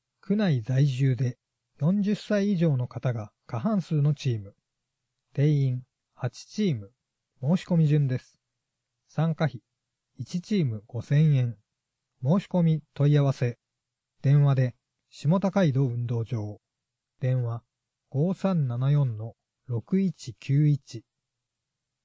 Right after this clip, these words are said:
詳細は、問い合わせが必要です。区民新年親子アンドシニアスキー教室。日時、四年一月八日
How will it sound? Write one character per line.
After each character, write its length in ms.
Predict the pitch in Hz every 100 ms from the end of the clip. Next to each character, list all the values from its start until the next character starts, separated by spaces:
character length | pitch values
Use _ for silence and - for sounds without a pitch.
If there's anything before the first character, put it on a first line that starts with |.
| _ _ _
詳 180 | 156 208
細 280 | - 185 170
は、 200 | 160 147 _ _ _ _
問 220 | 147 196
い 40 |
合 80 | 202
わ 100 | 196
せ 140 | - 175
が 120 | 185
必 260 | - - 135
要 180 | 131 127
で 140 | 123
す。 240 | - - _ _ _ _ _ _ _ _ _ _ _ _ _ _ _ _ _ _ _ _ _ _ _ _ -
区 140 | 220
民 260 | 202 139 117 _ _
新 400 | - 196 208 156
年 200 | 113 110 _ _ -
親 240 | 180 190
子 280 | - 117 -
ア 160 | - 135
ン 140 | 131
ド 160 | 123 127
シ 220 | - -
ニ 200 | 135 170
ア 80 | 196
ス 140 | 165 -
キ 200 | 190 180
ー 40 |
教 240 | - 170
室。 320 | 123 - 117 110 _ _ _ _ _ _ _ _ _
日 300 | 135 160 143
時、 200 | 110 117 _ _ _ _ _ -
四 180 | 120
年 320 | 135 180 185 - _
一 240 | - -
月 260 | 180 190 - 180
八 160 | 170
日 260 | - 151